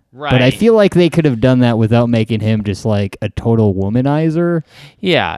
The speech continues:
Speaker 2: it's,
Speaker 1: guy.
Speaker 2: it seems really hacky.
Speaker 1: Yeah.
Speaker 2: Um, but yeah, I totally agree. I think, I think, uh, yeah, he's supposed to be, like, he's a straight white male New Yorker. Like, that's his vibe. But, like, that doesn't work.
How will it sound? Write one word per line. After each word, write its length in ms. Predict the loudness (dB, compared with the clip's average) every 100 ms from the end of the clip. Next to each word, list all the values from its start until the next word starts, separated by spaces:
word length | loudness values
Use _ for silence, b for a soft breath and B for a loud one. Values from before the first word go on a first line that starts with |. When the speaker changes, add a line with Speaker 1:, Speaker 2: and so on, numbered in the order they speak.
| -2
Speaker 2:
it's, 100 | 0
Speaker 1:
guy. 240 | 2 0
Speaker 2:
it 320 | 0 -2 -4 -6
seems 340 | -8 -6 -6
really 340 | -2 0 0
hacky. 800 | -4 -6 -8 -8 -12 -16 -16 -20 _ _ _ _ _ _ _ -8
Speaker 1:
Yeah. 540 | -2 0 0 -2 -8 -14
Speaker 2:
Um, 140 | -16 _ _ _
but 220 | -2 -2
yeah, 300 | 0 0 0
I 300 | -2 -6 -8 -12 _
totally 300 | -16 -14 -12
agree. 200 | -14 -18 _ _ _ _
I 80 | -6
think, 180 | -6 -4
I 100 | -6
think, 320 | -4 -8 -8
uh, 280 | -8 -8 -8 -12
yeah, 220 | -14 -14 _
he's 200 | -20 -16
supposed 220 | -10 -10
to 60 | -6
be, 60 |
like, 180 | -4 -4 B B B
he's 180 | -10 -6
a 200 | -6 -8 -16
straight 400 | -12 -2 -2 -2
white 320 | -4 -4 -4
male 300 | -4 -4 -4
New 140 | -4 -6
Yorker. 680 | -6 -8 -12 -18 -20 -20 _ _ _
Like, 160 | -16 -4
that's 320 | -4 -4 -4
his 420 | -4 -4 -8 -16 _
vibe. 400 | -10 -8 -8 -12 -18 _
But, 160 | -6 -2
like, 280 | -4 -4 _
that 180 | -8 -4
doesn't 380 | -4 -6 -8 -10
work. 460 | -10 -10 -12 -20